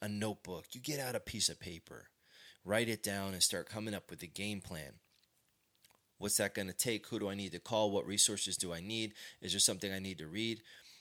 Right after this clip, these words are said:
You wanna keep this tight, maybe fifteen minutes, if that. You can do that while you're, you know, sipping your coffee or whatever it is. Now you got forty-five minutes. What else are you gonna do? What else are you gonna do? You got forty-five minutes left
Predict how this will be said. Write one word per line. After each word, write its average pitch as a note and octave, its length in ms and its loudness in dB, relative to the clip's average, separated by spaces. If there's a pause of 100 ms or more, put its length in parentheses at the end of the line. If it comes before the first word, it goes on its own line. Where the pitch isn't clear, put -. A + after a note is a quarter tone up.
You A2+ 100 -2
wanna C3+ 180 4
keep D#3 320 2
this B2+ 220 10
tight, B2+ 380 4 (200)
maybe G#2+ 280 0
fifteen C#3 600 0
minutes, G2 320 4
if G2+ 160 2
that. F#2 260 0 (420)
You G#2 120 -4
can G2 80 -4
do B2 200 4
that A#2+ 260 6
while G#2 100 -4
you're, F#2+ 180 -2 (100)
you A2+ 80 -6
know, F2+ 140 -4
sipping A#2 340 4
your A2 100 0
coffee A2 380 2
or G2+ 80 2
whatever F#2 340 0
it D#2+ 80 -4
is. C#2+ 280 2 (1080)
Now B2 140 4
you C#3 140 4
got B2+ 200 2
forty-five G#2+ 640 0
minutes. E2 360 -2
What E2 120 -6
else D#2+ 240 6
are D2 40 -2
you C#2 80 -16
gonna C2+ 160 -12
do? G#1+ 180 -18 (1120)
What G2 160 -2
else F#2+ 220 6
are F#2 40 -4
you E2+ 60 -6
gonna D#2+ 160 -4
do? D2 120 -10
You E2 80 -6
got F2 160 -2
forty-five G2 880 -2 (200)
minutes E2+ 460 0
left - 480 -2